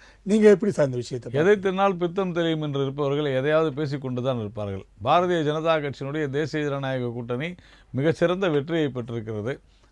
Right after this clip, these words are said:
Speaker 2: நாம் பெரும்பான்மைக்கும் மேலாக பெற்றிருக்கிறோம். இந்திய அரசியலமைப்பு சட்டம் ஜனநாயகம் என்ன சொல்கிறதோ நாம் அதை செய்து கொண்டிருக்கிறோம். அதனால விரைவில் பிரதமர் மோடி அவர்கள் மூன்றாவது முறையாக பிரதமர் பதவியை ஏற்றுக்கொள்வார்.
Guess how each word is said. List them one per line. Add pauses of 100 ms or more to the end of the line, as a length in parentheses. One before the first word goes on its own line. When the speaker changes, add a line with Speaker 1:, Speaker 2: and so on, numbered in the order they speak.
Speaker 2:
நாம்
பெரும்பான்மைக்கும்
மேலாக
பெற்றிருக்கிறோம். (360)
இந்திய
அரசியலமைப்பு
சட்டம்
ஜனநாயகம்
என்ன
சொல்கிறதோ
நாம்
அதை
செய்து
கொண்டிருக்கிறோம். (420)
அதனால (440)
விரைவில் (120)
பிரதமர்
மோடி
அவர்கள்
மூன்றாவது
முறையாக (640)
பிரதமர்
பதவியை
ஏற்றுக்கொள்வார்.